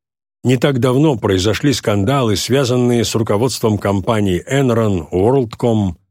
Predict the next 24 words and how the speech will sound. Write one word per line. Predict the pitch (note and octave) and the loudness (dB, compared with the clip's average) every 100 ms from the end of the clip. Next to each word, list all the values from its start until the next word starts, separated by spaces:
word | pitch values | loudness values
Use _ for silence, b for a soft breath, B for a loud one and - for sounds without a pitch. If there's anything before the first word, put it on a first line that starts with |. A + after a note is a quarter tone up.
| _ | _
Tyco. | A#2 A#2 G#2 - F2 D2+ _ _ _ _ _ A2+ | -2 0 0 -2 -4 -6 _ _ _ _ _ -2
Например, | A#2 - E3+ F3 - - | 2 2 4 2 0 -6
Денниса | G#2 D#3+ E3 D3 - C3 | 0 2 2 2 0 -2
Козловски, | A#2+ A2+ C#3 E3+ - - - - _ | -2 0 0 0 -2 -6 -8 -8 _
одного | A#2 A2+ C3 C3+ | -2 0 2 2
из | A2+ | 2
руководителей | B2 B2 A#2 B2 A#2 G#2+ G2+ | 0 0 0 0 0 0 0
Tyco, | - D3 A2 - A#1 - _ _ _ | 0 0 0 -2 -6 -10 _ _ _
обвинили | - B2+ G#2 D3 E3+ F#3 D#3 | -4 -2 0 2 4 4 4
в | G#2 | 2
неправомерном | A2+ D3 C#3+ D3 E3 F3+ D#3+ D#3 | 2 2 2 2 2 4 2 2
использовании | - A#2+ - F#3 D#3+ A2+ B2 A2+ G2 | 0 -4 0 2 2 2 2 2 0
средств | E2 D#3+ E3 A2 - - - | 0 0 0 0 -8 -14 -16
фирмы. | - A2+ D#2+ C2+ - _ _ _ _ _ _ _ - | -2 0 0 -6 -12 _ _ _ _ _ _ _ -2
Если | A2 C3+ C#3+ | 0 0 0
бы | B2 | 0
даже | A#2+ D3 B2 | 0 0 -2
подобные | A#2 B2 D3 B2+ C3 B2+ | -2 0 0 2 0 0
случаи | - C#3+ A#2+ - D#2+ | -2 -2 -2 -2 -4
не | D#2+ B2+ | 0 2
влияли | C#3 C#3 C#3 C#3 A2 F2+ | 2 2 2 2 0 0
на | G2+ | 0
личные | G#2+ A#2 - G2 E2+ | 0 0 -2 -2 -2
отношения, | D#2+ F2 - C#3+ G#2+ D#2 B1 | -2 -4 -2 -2 -2 -4 -8